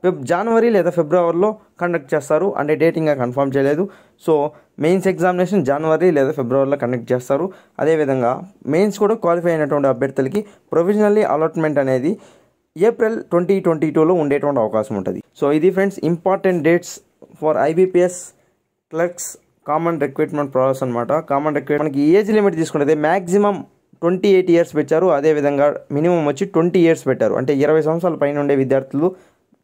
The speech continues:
ఇరవై సంవత్సరాలు పైబడిన అభ్యర్థులు, అదేవిధంగా ఇరవై ఎనిమిది సంవత్సరాల లోపల ఉండేటువంటి అభ్యర్థులందరూ కూడా అర్హులు అన్నమాట.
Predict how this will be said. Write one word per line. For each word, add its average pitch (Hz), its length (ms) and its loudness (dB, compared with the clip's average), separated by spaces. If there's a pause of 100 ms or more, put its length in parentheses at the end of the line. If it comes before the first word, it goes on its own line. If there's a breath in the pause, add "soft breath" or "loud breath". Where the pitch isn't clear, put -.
(240)
ఇరవై 147 280 2
సంవత్సరాలు 160 280 -2
పైబడిన 139 360 0
అభ్యర్థులు, 135 520 0 (300 loud breath)
అదేవిధంగా 127 640 0 (240 soft breath)
ఇరవై 147 180 2
ఎనిమిది 156 220 -2
సంవత్సరాల 147 440 0
లోపల 143 380 0
ఉండేటువంటి 127 680 0
అభ్యర్థులందరూ 117 640 0
కూడా 120 160 2
అర్హులు 113 440 -2
అన్నమాట. 117 460 -2